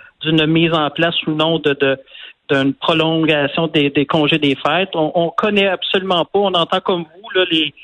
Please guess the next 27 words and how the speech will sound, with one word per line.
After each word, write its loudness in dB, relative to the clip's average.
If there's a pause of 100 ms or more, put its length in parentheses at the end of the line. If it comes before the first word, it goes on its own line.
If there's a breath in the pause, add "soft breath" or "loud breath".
(280 loud breath)
les, 2
les 2
rumeurs. 0
On, 0
on 2
ne 0
connaît 0
absolument 0
pas -2
présentement -2
les 0
modalités -2
de 0
qu'est-ce -4
que 0
pourrait 0 (160)
être -4
cet -2
allongement-là. 0
Est-ce -2
qu'on -2
parle 0
de, 2 (760 soft breath)
de, 4
de, 0
de 2
vacances, 2